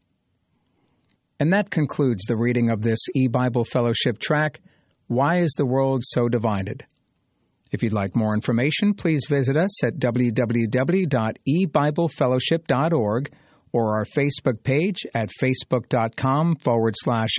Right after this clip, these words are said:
e bible fellowship, or on our YouTube channel at youtube dot com forward slash e bible fellowship one.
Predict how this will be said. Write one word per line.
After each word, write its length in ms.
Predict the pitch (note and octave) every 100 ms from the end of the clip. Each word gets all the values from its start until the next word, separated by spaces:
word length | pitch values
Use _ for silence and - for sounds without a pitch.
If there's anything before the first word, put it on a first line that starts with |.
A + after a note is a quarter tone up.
| -
e 120 | B2+
bible 380 | A#2+ A#2+ A2+ A2+
fellowship, 640 | - B2+ C3 - F3+ - - _ _ _ _ -
or 340 | C3 C#3+ F#3 - _
on 140 | D3+
our 120 | F3 F3+
YouTube 560 | F3+ F3 - C3 G2+
channel 420 | - A#2 G#2 F#2+ - _
at 160 | - A#2
youtube 500 | A2 C#3+ C#3+ D3+ C3+
dot 280 | C#3 C3 -
com 340 | - D3+ D3+
forward 360 | C#3 C#3 C3 B2+
slash 320 | - C3 A#2+ - -
e 100 | C3
bible 380 | B2 A#2+ A#2+ A#2
fellowship 640 | - A#2 A#2 - A#2+ G#2
one. 460 | - A2 A2 G2 G#2+